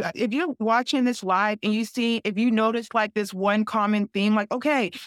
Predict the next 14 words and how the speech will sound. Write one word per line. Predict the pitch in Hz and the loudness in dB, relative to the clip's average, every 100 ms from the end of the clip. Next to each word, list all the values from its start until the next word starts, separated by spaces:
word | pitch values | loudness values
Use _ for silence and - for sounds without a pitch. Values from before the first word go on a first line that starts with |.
| - | -2
my | 220 220 | 0 2
dog | 226 233 214 | 2 2 2
does | 233 254 | 0 0
do | 240 | 0
the | 214 | 0
lip | 185 202 - | 0 -2 -2
licks | 202 - - | -4 -4 -2
all | 196 190 | 0 0
the | 190 | -2
time," | - 214 214 240 240 - - | 0 0 2 0 -2 -10 -12
start | - 262 330 262 | -2 2 2 0
with | 294 - | -4 0
that, | 226 220 196 - | 0 2 0 -4
like, | 208 208 196 | 0 0 0